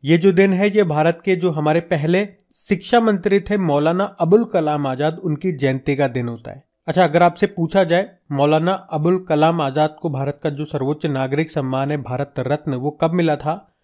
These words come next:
नाइनटीन नाइंटी टू में। और इस दिवस की थीम क्या है? पाठ्यक्रम बदलना और शिक्षा को बदलना।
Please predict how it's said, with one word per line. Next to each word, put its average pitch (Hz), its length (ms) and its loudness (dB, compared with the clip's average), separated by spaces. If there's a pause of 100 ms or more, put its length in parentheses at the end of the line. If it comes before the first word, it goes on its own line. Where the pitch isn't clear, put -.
(200)
नाइनटीन 147 580 0
नाइंटी 131 360 -4
टू 123 160 -8
में। - 180 -18 (420)
और 135 240 0
इस 180 240 -6
दिवस 160 280 0
की 185 120 -4
थीम 185 260 -2
क्या 180 160 0
है? 190 200 -6 (240)
पाठ्यक्रम 180 720 -2
बदलना 139 680 -4 (100)
और 190 120 2
शिक्षा - 520 -6
को 175 180 -4
बदलना। 120 560 -10